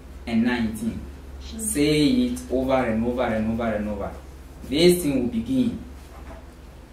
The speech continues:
to well up of, uh, well out of you.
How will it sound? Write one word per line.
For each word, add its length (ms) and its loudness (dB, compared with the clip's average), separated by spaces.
to 60 -4
well 400 4
up 160 -4
of, 280 -4
uh, 100 -6
well 280 2
out 280 0
of 180 -6
you. 240 -4